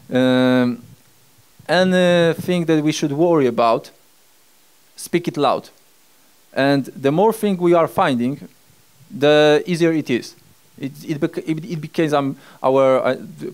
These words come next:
part of our communication. If I don't liking the way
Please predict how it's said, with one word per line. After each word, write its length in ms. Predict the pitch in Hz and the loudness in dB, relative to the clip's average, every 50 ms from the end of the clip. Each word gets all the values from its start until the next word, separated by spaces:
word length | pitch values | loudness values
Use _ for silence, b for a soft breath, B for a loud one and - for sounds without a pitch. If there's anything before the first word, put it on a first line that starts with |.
| - - | -6 -2
part 200 | 180 175 185 190 | -2 0 2 2
of 100 | 185 185 | 2 2
our 180 | 180 180 180 | 2 2 2
communication. 640 | 175 - 180 170 170 160 - 165 139 131 - 104 98 - _ _ _ _ | 0 0 -2 -2 -4 -2 0 0 0 0 -2 -6 -8 -8 _ _ _ _
If 100 | 143 139 | -2 -2
I 120 | 151 156 | 0 0
don't 520 | 151 147 156 160 143 127 123 147 170 180 160 | -2 -4 -12 -16 -16 -6 -2 0 0 0 2
liking 340 | 165 165 165 160 170 151 | 0 0 0 -2 -4 -8
the 200 | 143 139 147 143 | -2 0 2 2
way 160 | 147 147 147 | 4 2 2